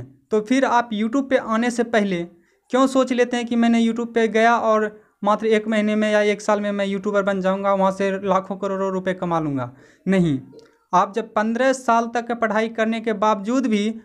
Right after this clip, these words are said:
आप एक सरकारी नौकरी नहीं ले सकते हैं, तो आप ऐसा कैसे सोच लेते हैं कि इसे YouTube पे आने के बाद जो है मात्र एक महीने में मैं सक्सेस हो जाऊंगा?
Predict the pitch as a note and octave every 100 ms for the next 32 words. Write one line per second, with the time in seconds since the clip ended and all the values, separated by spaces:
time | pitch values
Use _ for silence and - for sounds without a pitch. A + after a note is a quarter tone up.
0 | _ - G#3+ A3 G#3+ A3 G#3 A3 A3 A3
1 | A3 C4+ C4 B3 A#3 A3+ G#3+ - G3 G3+
2 | A3 - _ G3+ G3 G3 F#3+ - A#3+ F#3+
3 | A3+ A3 G#3+ A3+ A#3 A3+ G#3+ G#3 G#3+ G#3
4 | G#3 G3 G#3 G3+ G#3+ G3 G#3 G3+ G#3 G3
5 | F#3+ F#3+ F#3+ F3 F3+ F#3 - _ - G3
6 | G3+ A3 G#3+ G#3+ G3+ G3+ G3+ G3 F#3+ G#3
7 | - F#3 D#3 D3+ C3+ B2+